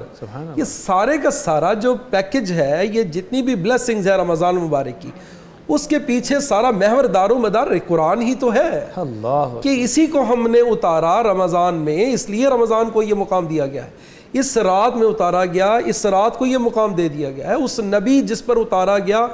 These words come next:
Speaker 2: वो नबी सारे नबियों से अफजल करार पाता
Speaker 1: अल्लाह
Speaker 2: है।
Speaker 1: अकबर।
Speaker 2: जिस उम्मत के लिए भेजा गया, वो उम्मत सब उम्मतों से अफजल
Speaker 1: अल्लाह।
Speaker 2: करार पाती है।
Speaker 1: क्या
Speaker 2: तो
Speaker 1: बात
Speaker 2: फिर
Speaker 1: है।
Speaker 2: वो सारी चीज़ों का मरकज़ और महवर कुरान ही तो है।
Speaker 1: सुभान अल्लाह।
Speaker 2: तो
Speaker 1: तो जो
Speaker 2: कुरान के
Speaker 1: कुरान
Speaker 2: साथ,
Speaker 1: के साथ
Speaker 2: जी।
Speaker 1: लगता है, वो खैर पा जाता
Speaker 2: जी,
Speaker 1: है।
Speaker 2: बिलाशुबा,
Speaker 1: आहा,
Speaker 2: बिलाशुबा।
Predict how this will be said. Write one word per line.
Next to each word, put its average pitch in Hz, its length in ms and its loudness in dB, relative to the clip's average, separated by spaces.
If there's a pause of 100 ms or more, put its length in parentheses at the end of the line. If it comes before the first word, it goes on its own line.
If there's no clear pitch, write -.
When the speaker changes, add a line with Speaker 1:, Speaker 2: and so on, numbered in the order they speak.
(300)
Speaker 2:
वो 240 100 2
नबी 240 220 2
सारे 233 320 2
नबियों 269 300 2
से 277 120 -2
अफजल 247 240 0
करार 233 280 0
पाता 175 340 -2
Speaker 1:
अल्लाह 151 240 0
Speaker 2:
है। 147 120 -6
Speaker 1:
अकबर। 131 140 -8
Speaker 2:
जिस 233 200 0
उम्मत 277 340 2
के 269 120 2
लिए 254 140 2
भेजा 208 320 2
गया, 226 140 2
वो 202 120 0
उम्मत 175 200 0
सब 190 220 -2
उम्मतों 147 320 -2
से 175 120 -4
अफजल 123 120 -4
Speaker 1:
अल्लाह। 190 160 -2
Speaker 2:
करार 202 220 0
पाती 202 360 -4
है। 240 160 -6 (200)
Speaker 1:
क्या 131 200 -2
Speaker 2:
तो 135 100 -2
Speaker 1:
बात 202 100 -2
Speaker 2:
फिर 233 120 2
Speaker 1:
है। 226 60 -2
Speaker 2:
वो 233 60 2
सारी 208 400 0
चीज़ों 208 260 -2
का 220 100 0
मरकज़ 165 480 -2
और 180 80 0
महवर 165 300 0
कुरान 160 340 0
ही 208 100 -2
तो 220 140 2
है। 247 180 2
Speaker 1:
सुभान 117 240 -8
अल्लाह। 117 220 -8
Speaker 2:
तो - 360 -8
Speaker 1:
तो 240 80 -4
जो 214 60 0
Speaker 2:
कुरान 233 280 6
के 160 60 0
Speaker 1:
कुरान 165 200 2
Speaker 2:
साथ, 156 160 2
Speaker 1:
के 175 80 0
साथ 156 220 0
Speaker 2:
जी। 143 140 -6
Speaker 1:
लगता 147 240 0
है, 180 60 2
वो 165 60 2
खैर 143 280 0
पा 123 180 0
जाता 160 120 -4
Speaker 2:
जी, 233 80 0
Speaker 1:
है। 254 60 0
Speaker 2:
बिलाशुबा, 175 440 0
Speaker 1:
आहा, 151 180 -2
Speaker 2:
बिलाशुबा। 151 440 -6